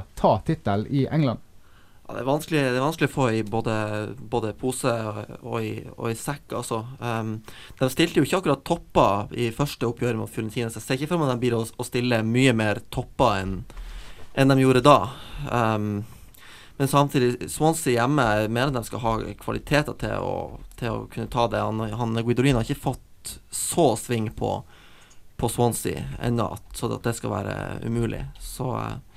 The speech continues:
Speaker 2: så
Speaker 1: Men,
Speaker 2: ja.
Speaker 1: men, men bare det at de er med i Europa League og må spille to torsdager på rad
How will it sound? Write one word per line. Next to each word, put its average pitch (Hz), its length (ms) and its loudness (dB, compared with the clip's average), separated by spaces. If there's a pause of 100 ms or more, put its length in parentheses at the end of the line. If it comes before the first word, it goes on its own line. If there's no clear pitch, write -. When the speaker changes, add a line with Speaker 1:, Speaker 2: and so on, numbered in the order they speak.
(760)
Speaker 2:
så 185 160 2
Speaker 1:
Men, 190 80 8
Speaker 2:
ja. 185 160 6 (400)
Speaker 1:
men, 185 240 6
men 185 160 6 (160)
bare 190 220 6
det 185 80 4
at 185 100 0
de 170 80 6
er 185 80 8
med 185 160 8
i 143 140 8
Europa 127 420 4
League 131 240 4
og 143 60 6
må 131 100 2
spille 151 240 4
to 170 160 2
torsdager 147 480 4
på 135 160 4
rad 123 340 6